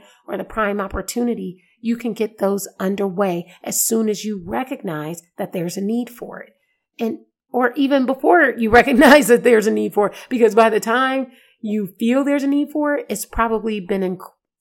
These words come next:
it's probably been passing your boundary for quite some time. So yes, where are some things where we can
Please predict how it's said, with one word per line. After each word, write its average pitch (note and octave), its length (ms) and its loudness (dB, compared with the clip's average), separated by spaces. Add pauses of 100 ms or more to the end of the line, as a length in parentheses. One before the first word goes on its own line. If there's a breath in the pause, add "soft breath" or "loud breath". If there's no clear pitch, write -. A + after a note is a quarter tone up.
(180)
it's A3+ 240 -10 (100)
probably G#3+ 520 -2
been F#3+ 180 -4
passing G3+ 380 -4
your F#3+ 100 -2
boundary F#3 420 -6
for - 160 -10
quite - 260 -10
some E3 140 -10
time. D#3+ 340 -10 (280 loud breath)
So - 380 -2 (200)
yes, C#4 320 0
where A#3+ 160 2
are E4+ 60 2
some E4+ 160 -2
things E4 240 -2
where C#4+ 100 0
we A#3+ 120 -8
can C4 500 -6